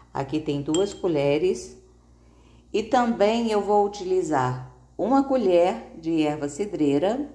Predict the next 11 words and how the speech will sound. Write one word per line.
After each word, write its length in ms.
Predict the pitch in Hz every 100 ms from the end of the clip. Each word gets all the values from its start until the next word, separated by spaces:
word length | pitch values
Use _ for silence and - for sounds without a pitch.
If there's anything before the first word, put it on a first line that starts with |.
| - - - _ - _ _
que 120 | 165
é 40 | 170
uma 180 | 170 170
planta 640 | - 156 143 135 127 127 - - - -
que 320 | 170 170 -
acalma 640 | 165 165 - 147 170 165 160
também 560 | 147 143 143 143 139
os 240 | 156 156 151
nervos 420 | 139 147 165 143
também, 600 | - 143 131 135 180 -
ajuda, 800 | 147 143 131 160 180 180 185 185